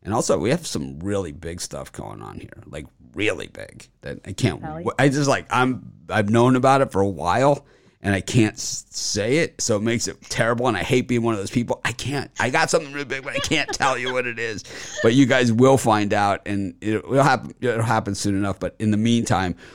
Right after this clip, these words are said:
Speaker 1: we're gonna stuff you with tons of free new betting tools and
Speaker 2: Yep.
Speaker 1: exciting things that are coming out, live betting stuff. And of course, with baseball, we went over a ton of stuff yesterday, and I did it again on the, on the betting tool show, where we looked at, you know,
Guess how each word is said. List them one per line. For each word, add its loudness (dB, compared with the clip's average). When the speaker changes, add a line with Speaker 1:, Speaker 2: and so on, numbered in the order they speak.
Speaker 1:
we're -2
gonna 2
stuff -2
you -2
with -8
tons 2
of -4
free -4
new 0
betting -6
tools -6
and -6
Speaker 2:
Yep. -14
Speaker 1:
exciting -2
things -4
that -6
are -12
coming -4
out, -8
live -6
betting -8
stuff. -6
And -12
of -10
course, 2
with -4
baseball, 0
we 0
went 0
over -6
a -10
ton -2
of -4
stuff -8
yesterday, -8
and -8
I -4
did -4
it -8
again -4
on -6
the, -12
on -4
the -4
betting -4
tool -2
show, -4
where 4
we 2
looked -2
at, -4
you -6
know, -6